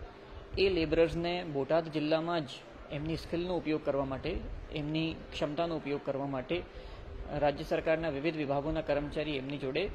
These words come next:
interaction કરશે અને એમને વાપરવાની પદ્ધતિ નક્કી કરશે. આ બધી વ્યવસ્થા એવા કર્મચારીઓ, એવા migrant laborers માટે કરવામાં આવશે, જે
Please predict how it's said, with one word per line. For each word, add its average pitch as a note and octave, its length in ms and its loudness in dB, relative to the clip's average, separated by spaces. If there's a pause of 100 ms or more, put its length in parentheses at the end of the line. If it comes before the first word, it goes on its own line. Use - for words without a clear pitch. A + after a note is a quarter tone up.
(140)
interaction C#3+ 500 0
કરશે C#3+ 340 0 (400)
અને D#3 320 -2 (280)
એમને D#3 200 -2
વાપરવાની D3 540 2
પદ્ધતિ C#3+ 340 0
નક્કી D#3 260 2
કરશે. B2+ 360 0 (840)
આ F3 100 10
બધી D#3+ 600 2 (120)
વ્યવસ્થા E3 560 2
એવા E3 320 6
કર્મચારીઓ, E3 840 0
એવા E3 220 4
migrant D#3 360 2
laborers D#3+ 340 0
માટે D#3 240 0
કરવામાં D3+ 420 2
આવશે, E3+ 400 -2 (320)
જે F3 300 6